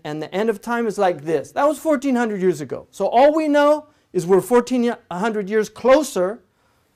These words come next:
to that. He said, "بين يدي الساعة حرج." You're going to see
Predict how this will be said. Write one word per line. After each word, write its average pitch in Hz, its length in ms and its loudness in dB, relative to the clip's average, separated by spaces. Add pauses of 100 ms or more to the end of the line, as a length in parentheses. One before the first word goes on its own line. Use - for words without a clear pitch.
to 196 120 2
that. 156 300 -2 (2250)
He 262 200 2
said, 226 500 -2 (120)
"بين 220 420 0
يدي 233 180 4
الساعة 262 640 -2 (640)
حرج." 165 520 0 (640)
You're 196 200 4
going 226 260 2
to 220 120 -2
see 247 400 0